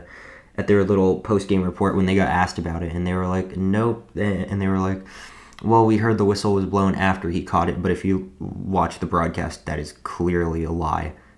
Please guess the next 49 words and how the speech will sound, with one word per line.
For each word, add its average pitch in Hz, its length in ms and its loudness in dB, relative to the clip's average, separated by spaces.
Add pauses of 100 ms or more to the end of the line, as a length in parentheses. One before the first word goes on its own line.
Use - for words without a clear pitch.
(120)
The - 80 -2
whistle 87 340 0
was 82 220 -2 (420)
easily 104 400 4
blown 90 340 2
before, 85 540 -2 (380)
uh, 76 100 -8
the - 80 -6
receiver 76 380 -4
caught - 240 -4
the 98 60 -2
ball, 87 200 0
but - 600 -6
Joe 135 160 2
Burrow 151 260 6
played, 143 380 0
he, 131 240 4
he 123 100 0
played 143 260 2
pretty 143 200 2
well. 135 280 4 (440)
I'm 98 300 2
not 107 180 6
the 107 80 2
biggest 101 260 0
fan 110 160 2
of 110 60 -2
him, 135 160 0
but 90 240 -2
man, 101 180 2
he, 107 400 2
he 104 140 0
balled 101 280 4
out. 90 280 -2 (400)
He 104 80 2
had 98 80 4
a - 20 -12
pretty 104 220 0
damn 101 260 4
good 98 160 2
game, 104 420 4 (280)
and 101 180 0
I 98 140 0
like 143 240 0
the 110 60 -2
defense 98 340 0
from 85 160 -2
both 87 240 0
teams, 85 400 -4